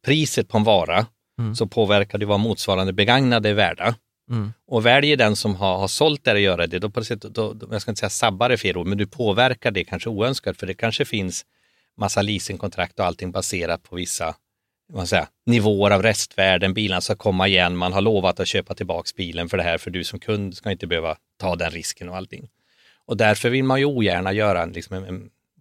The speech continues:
Speaker 1: prissänkning för det, och då, och då är det bättre att jobba med det i privatleasingkampanjer,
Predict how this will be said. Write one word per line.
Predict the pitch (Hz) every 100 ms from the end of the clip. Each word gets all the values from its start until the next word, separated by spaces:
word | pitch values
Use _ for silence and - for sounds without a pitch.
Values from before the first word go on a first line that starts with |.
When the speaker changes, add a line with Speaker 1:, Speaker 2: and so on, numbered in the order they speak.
| -
Speaker 1:
prissänkning | 135 104 - 151 156 131 113
för | - 98
det, | 101
och | 101
då, | 107
och | 104 113
då | 120 131
är |
det | 131
bättre | 135 - 123 120
att | 127
jobba | 110 95
med | 95 90 85 _ _ _ _ _
det | 123 98 95
i | 101 87
privatleasingkampanjer, | - 110 98 - 92 - 90 - 101 147 170 123 90